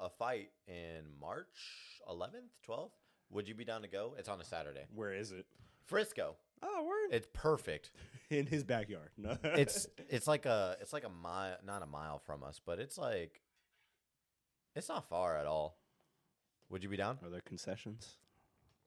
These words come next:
Speaker 1: We can get food before.
Speaker 2: Okay,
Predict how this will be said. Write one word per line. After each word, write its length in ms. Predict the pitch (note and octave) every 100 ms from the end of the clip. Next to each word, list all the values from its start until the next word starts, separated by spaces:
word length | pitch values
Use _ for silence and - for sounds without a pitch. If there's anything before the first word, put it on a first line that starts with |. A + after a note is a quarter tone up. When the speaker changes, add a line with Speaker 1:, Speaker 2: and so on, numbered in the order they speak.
| _ _ _
Speaker 1:
We 120 | A2 A2+
can 140 | F#2
get 140 | D2+ -
food 180 | C2+
before. 420 | C#2 - B1 A#1 - - C#3 C3+ _ _ _ _ _ - _ _ -
Speaker 2:
Okay, 140 | -